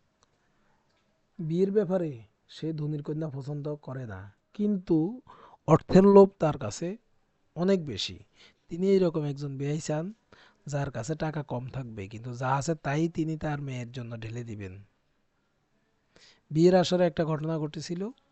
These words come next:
সেটা অনুপমের মামা এবং শম্ভুনাথ সেনের মধ্যে বাকবিতণ্ডা, বচসা। এটা হলো কন্যার গয়নাগুলো ফরক করা নিয়ে। তোমাদেরকে বলে রাখি,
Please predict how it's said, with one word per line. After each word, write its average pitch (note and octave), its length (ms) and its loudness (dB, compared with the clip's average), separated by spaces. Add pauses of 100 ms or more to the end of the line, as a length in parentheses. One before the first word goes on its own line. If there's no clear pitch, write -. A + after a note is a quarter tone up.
(320)
সেটা D3 500 -6 (600)
অনুপমের D3 520 8
মামা C3+ 480 2
এবং C3+ 260 -2
শম্ভুনাথ C#3 500 -4
সেনের D3 240 0
মধ্যে D3 320 -2
বাকবিতণ্ডা, C#3 760 -2 (840)
বচসা। C#3 520 -2 (500)
এটা D3 160 0
হলো C#3+ 180 4
কন্যার D3 440 2 (1500)
গয়নাগুলো D3+ 560 4
ফরক D3+ 360 0
করা B2+ 240 -2
নিয়ে। F2+ 400 -10 (640)
তোমাদেরকে C#3+ 440 0
বলে E3+ 260 8
রাখি, C#3+ 400 -2